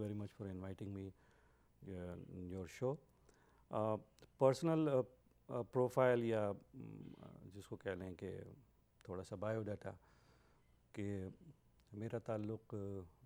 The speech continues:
मैंने मैट्रिक और इंटर जो है वो हैदराबाद से किया, अ, सेंट बोनावेंचर्स and गवर्नमेंट कॉलेज, अ, कालीमोरी हैदराबाद।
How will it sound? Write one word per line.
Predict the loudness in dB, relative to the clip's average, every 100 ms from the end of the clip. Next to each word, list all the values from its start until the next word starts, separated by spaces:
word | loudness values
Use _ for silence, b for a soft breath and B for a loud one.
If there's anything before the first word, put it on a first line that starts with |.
| -16 -10
मैंने | -8 -6
मैट्रिक | -8 -6 -4 -2
और | -2
इंटर | -4 -4 -4
जो | -6
है | -6 -6 -8
वो | -10 _ -10 -10 -10 -8
हैदराबाद | -8 -4 -4 -4
से | -6
किया, | -8 -10
अ, | -12 -18 _ -20 -20 -20 -20 -20 -20 -20 -20 -20 -8 -4 -4
सेंट | -6 -6 -4
बोनावेंचर्स | -4 -4 -4 -6 -6 -6
and | -6 -8 -10 -16 -10
गवर्नमेंट | -8 -8 -8
कॉलेज, | -8 -8 -8 -14 -20 -20 -20 -20 -14
अ, | -12 -10 -6
कालीमोरी | -6 -6 -8 -10
हैदराबाद। | -8 -6 -6 -10 -14